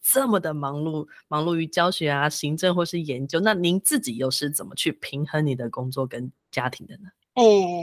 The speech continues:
Speaker 2: 我其实我在《女科技人电子报》我自己有发表一篇文章，
Speaker 1: 嗯。
Speaker 2: 中国牙医界的图妈，也是台湾牙医界的图妈。
Speaker 1: 嗯。
Speaker 2: 所以你就知道，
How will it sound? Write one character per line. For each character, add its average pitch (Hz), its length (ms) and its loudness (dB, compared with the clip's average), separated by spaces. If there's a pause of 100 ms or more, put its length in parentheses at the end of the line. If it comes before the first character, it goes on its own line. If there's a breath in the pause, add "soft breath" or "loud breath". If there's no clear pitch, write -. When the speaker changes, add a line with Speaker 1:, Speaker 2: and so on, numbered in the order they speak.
(220)
Speaker 2:
我 226 160 8
其 285 320 2
实 247 180 6
我 180 220 6
在 190 720 2
《女 202 160 6
科 294 180 0
技 262 140 -4
人 202 120 2
电 233 200 2
子 180 160 -6
报》 214 220 4
我 180 200 2
自 - 180 -4
己 180 220 -6
有 165 300 0
发 220 200 0
表 165 200 -2
一 175 100 -6
篇 196 220 0
文 175 180 -2
章， 180 340 0 (140)
Speaker 1:
嗯。 220 260 4 (140)
Speaker 2:
中 285 180 6
国 220 160 8
牙 190 200 4
医 208 120 0
界 247 200 0
的 190 100 0
图 - 240 -10
妈， 196 260 -4
也 180 220 0
是 185 140 -8
台 190 180 -2
湾 220 160 4
牙 170 140 0
医 185 80 -4
界 208 180 0
的 185 140 -6
图 160 180 -6
妈。 170 300 -6 (160)
Speaker 1:
嗯。 220 180 4
Speaker 2:
所 240 160 8
以 302 140 -2
你 185 80 -2
就 254 120 6
知 226 200 0
道， 196 320 4